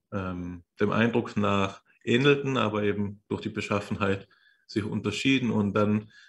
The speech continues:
wurde eben festgestellt, dass in Abhängigkeit des sozioökonomischen Status der Versuchspersonen, ähm, die Metallmünzen als unverhältnismäßig größer wahrgenommen wurden.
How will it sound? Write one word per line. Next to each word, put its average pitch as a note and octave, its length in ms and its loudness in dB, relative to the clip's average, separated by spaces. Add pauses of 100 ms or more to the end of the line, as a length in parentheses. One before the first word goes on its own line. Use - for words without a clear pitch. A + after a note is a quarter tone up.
(140)
wurde A2 300 2
eben G#2 140 0
festgestellt, C3+ 600 2
dass G#2+ 160 0
in G#2 100 -2
Abhängigkeit A#2+ 600 -2
des A2 100 -10
sozioökonomischen G#2 840 -2
Status G#2 540 -2
der C3+ 100 -2
Versuchspersonen, C#3+ 840 -2 (960)
ähm, G2 420 -2 (440)
die F#2+ 340 2 (140)
Metallmünzen - 2500 -2
als A2 640 0 (280)
unverhältnismäßig G#2+ 1300 0
größer G#2 420 4
wahrgenommen F2+ 540 -2
wurden. F2 340 -8